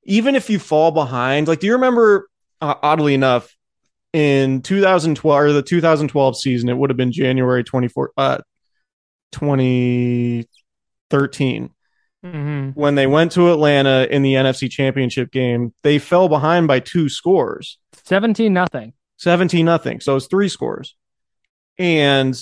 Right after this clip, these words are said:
Speaker 1: they still came back to win that game because, you know, they fell down seventeen nothing, and then they had one of those long drives. They ran the ball really well,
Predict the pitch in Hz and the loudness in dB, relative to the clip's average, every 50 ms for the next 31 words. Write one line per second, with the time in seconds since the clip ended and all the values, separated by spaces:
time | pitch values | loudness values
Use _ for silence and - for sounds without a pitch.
0 | - - _ _ _ _ _ - 160 156 147 - - 196 180 - 185 170 160 160 | -14 -20 _ _ _ _ _ 0 0 0 0 2 0 0 2 2 2 2 2 2
1 | 160 160 - - 151 147 151 190 220 202 165 151 143 135 - 139 139 135 135 135 | 2 2 0 0 0 2 2 2 2 4 2 2 2 0 0 0 0 2 2 0
2 | 135 135 135 135 - 156 143 139 135 135 135 123 117 - - - - _ _ _ | 0 0 -2 -2 0 2 2 4 4 2 2 0 -4 -8 -12 -14 -18 _ _ _
3 | _ 160 151 143 135 131 127 - - 165 151 160 165 160 156 156 151 - - 151 | _ -2 0 2 2 2 0 0 0 2 2 4 4 4 4 2 0 0 0 0
4 | 151 151 139 - 151 139 139 143 147 - 156 147 143 147 - 165 147 143 147 143 | 0 0 -2 -2 0 0 2 0 0 0 0 0 0 2 2 2 2 2 2 0
5 | 139 143 139 139 143 143 143 139 127 123 123 117 120 120 127 127 135 143 147 147 | 2 2 2 2 2 2 2 2 2 0 0 -2 -4 -2 0 2 2 2 2 0
6 | 131 143 135 131 135 135 131 131 127 127 - - _ _ _ _ _ _ _ _ | 0 2 2 4 4 4 4 2 0 -2 -6 -14 _ _ _ _ _ _ _ _
7 | _ _ _ _ 139 135 123 117 131 135 147 151 160 151 135 139 135 135 139 135 | _ _ _ _ -2 0 0 2 2 2 4 4 2 2 2 4 4 4 4 4
8 | 139 139 139 139 135 123 127 131 127 127 123 123 123 127 123 - | 2 2 2 0 0 0 2 2 4 4 4 2 2 0 -2 -4